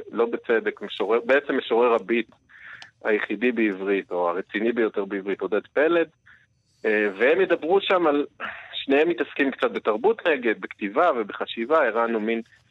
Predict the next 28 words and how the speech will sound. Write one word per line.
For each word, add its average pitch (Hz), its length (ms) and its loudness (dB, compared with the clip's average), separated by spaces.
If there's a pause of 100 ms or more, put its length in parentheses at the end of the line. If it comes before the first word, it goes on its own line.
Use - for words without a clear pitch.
(280)
היסטוריון 127 600 2
מחוץ - 300 -6
לאקדמיה, 139 680 0 (560)
אה, 113 180 2
וננסה 139 380 2
לחשוב 208 280 2
מה, 160 240 2 (100)
מה 147 240 2
מוביל, 160 560 2 (500)
מה 127 120 0
מוביל 160 300 2
את 147 140 0
מה, 151 140 2
האם 131 360 2
מאורעות 120 420 4
היסטוריים, 160 560 0
גיאופוליטיים, 117 720 0
חברתיים, 120 720 -2 (560)
גורמים 131 540 4
לספרות 135 640 0
למצוא 120 580 0 (160)
אפיקים 165 380 -2
חדשים, 190 400 2
או 147 60 4
אולי 135 260 4
להפך, 220 400 0
אולי 120 160 2
הספרות 185 580 0